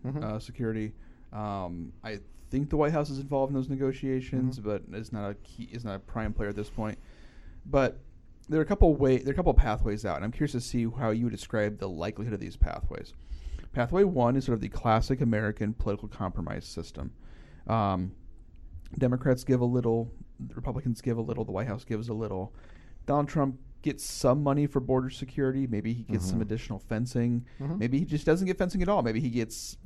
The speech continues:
Speaker 2: drones and, um, I don't know, a, a, a, a,
Speaker 1: <laughs>
Speaker 2: attack falcons. I have no idea. Some, you know,
Speaker 1: <laughs>
Speaker 2: better surveillance systems at border checkpoints,
Speaker 1: Very
Speaker 2: things like
Speaker 1: aggressive,
Speaker 2: that.
Speaker 1: very
Speaker 2: There,
Speaker 1: aggressive
Speaker 2: there are, there are
Speaker 1: pigeons.
Speaker 2: some, there are some places at which I think a lot of Democrats would probably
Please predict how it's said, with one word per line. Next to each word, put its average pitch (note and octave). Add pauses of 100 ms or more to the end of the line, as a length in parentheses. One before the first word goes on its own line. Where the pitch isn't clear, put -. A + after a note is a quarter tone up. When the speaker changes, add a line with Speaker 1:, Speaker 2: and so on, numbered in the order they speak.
Speaker 2:
drones B2
and, A#2 (720)
um, G#2
I B2
don't A2+
know, G#2+
a, -
a, A2+
a, A2 (200)
a, C3+ (160)
Speaker 1:
<laughs> -
Speaker 2:
attack C#3
falcons. G#2
I A2+
have D#3+
no E3+
idea. C#3
Some, F3 (100)
you D#3
know, B2 (180)
Speaker 1:
<laughs> -
Speaker 2:
better F#3+
surveillance C3+
systems B2+
at A#2+
border A#2+
checkpoints, -
Speaker 1:
Very A#2
Speaker 2:
things A2+
like A2
Speaker 1:
aggressive, G2
Speaker 2:
that. F#2+ (180)
Speaker 1:
very A#2+
Speaker 2:
There, -
Speaker 1:
aggressive A2+
Speaker 2:
there G#3+
are, G#3
there F#3+
are A#3
Speaker 1:
pigeons. A3+
Speaker 2:
some, F#3
there G3+
are G3+
some G3
places E3
at A#2
which B2+ (100)
I C#3+
think D3
a B2
lot B2+
of B2+
Democrats A#2
would G#2
probably C#3